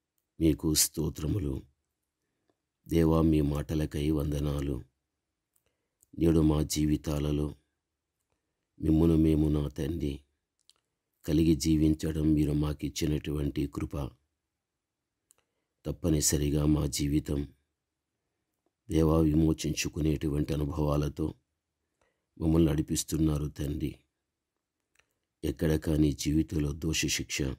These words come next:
మా మీదికి రాకుండా మీరే తండ్రి మమ్ములను భూమి మీద ఉన్నంత వరకు విమోచించబడిన బిడలగానే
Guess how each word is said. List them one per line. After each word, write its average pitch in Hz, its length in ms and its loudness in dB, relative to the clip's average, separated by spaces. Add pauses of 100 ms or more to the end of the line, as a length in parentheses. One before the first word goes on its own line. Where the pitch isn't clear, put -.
(1040)
మా 78 160 0
మీదికి 78 380 2
రాకుండా 73 600 -4 (920)
మీరే 78 360 4
తండ్రి 76 440 -2 (1120)
మమ్ములను 78 580 2 (920)
భూమి 85 300 4
మీద 80 200 4
ఉన్నంత 76 440 -2
వరకు 73 500 -6 (1160)
విమోచించబడిన 78 960 0
బిడలగానే 73 840 -2